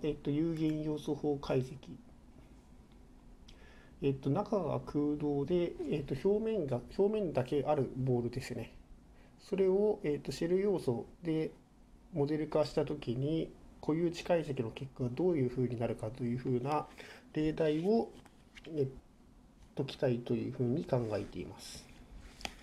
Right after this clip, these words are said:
で、これはですね、えっと、最近買った今更聞けない計算力学の定石というふうな本から引用した問題です。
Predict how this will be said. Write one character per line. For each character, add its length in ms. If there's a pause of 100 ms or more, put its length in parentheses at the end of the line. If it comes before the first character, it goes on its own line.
(460)
で、 140
こ 200
れ 140
は 200
で 100
す 120
ね、 280 (140)
え 60
っ 20
と、 120
最 260
近 260
買 120
っ 40 (120)
た 280 (500)
今 160
更 240
聞 140
け 140
な 120
い 80
計 220
算 260
力 240
学 220
の 100
定 200
石 300
と 120
い 160
う 20
ふ 140
う 120
な 280
本 200
か 160
ら 280 (320)
引 140
用 180
し 120
た 80
問 300
題 240
で 140
す。 200